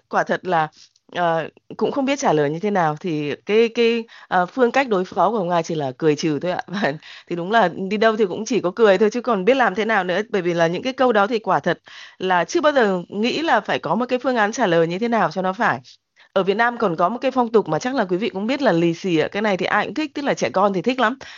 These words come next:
À, và bây giờ với những cái nhà mà đến cái tuổi như là của Hồng Nga và anh Quốc Vinh rồi, nhiều con, nhiều cháu thì lì xì cũng là một cái <laughs> khoản chi phí <laughs> bắt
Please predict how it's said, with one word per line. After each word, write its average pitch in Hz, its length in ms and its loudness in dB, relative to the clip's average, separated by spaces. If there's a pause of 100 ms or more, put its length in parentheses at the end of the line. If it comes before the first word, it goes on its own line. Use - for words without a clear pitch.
(200)
À, 180 260 0
và 175 440 2 (420)
bây 226 140 2
giờ 208 180 6
với 175 300 4
những 240 140 0
cái 254 120 -4
nhà 208 280 2
mà 160 240 0 (280)
đến 175 160 2
cái 262 160 -4
tuổi 185 240 4
như 185 120 -2
là 185 160 2
của 151 180 0
Hồng 143 140 -2
Nga 175 160 0
và 185 80 0
anh 190 100 -2
Quốc 214 100 -4
Vinh 196 240 -2
rồi, 165 140 -2
nhiều 160 260 -4
con, 190 240 0
nhiều 160 180 0
cháu 165 280 -2
thì 175 320 -2
lì 165 180 0
xì 151 200 0
cũng - 140 -10
là 202 100 0
một 151 220 -8
cái 170 200 2
<laughs> - 0 -
khoản 226 260 -2
chi 226 220 2
phí 196 260 2 (440)
<laughs> - 380 -2
bắt 254 120 2